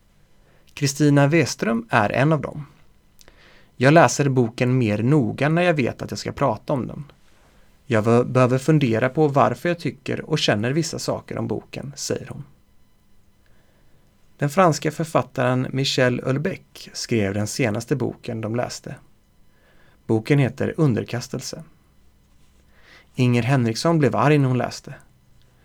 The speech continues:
"Jag ville kasta bort boken först, men jag fortsatte att läsa eftersom jag visste att jag skulle prata om den här",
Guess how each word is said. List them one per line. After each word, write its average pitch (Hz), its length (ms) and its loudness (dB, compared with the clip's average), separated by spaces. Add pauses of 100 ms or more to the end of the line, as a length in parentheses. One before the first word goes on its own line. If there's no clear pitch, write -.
(220)
"Jag 117 120 -4
ville 143 160 6
kasta 143 320 0
bort 143 240 0
boken 113 360 -6
först, - 420 -14 (300)
men 139 420 2
jag 139 180 2
fortsatte - 360 -2
att 160 100 -6
läsa - 460 -4
eftersom 160 320 -2
jag 160 60 4
visste - 420 -4
att 127 160 -10
jag 120 80 -6
skulle - 200 -4
prata - 420 -2
om 127 140 -2
den 117 120 -6
här", 120 400 -6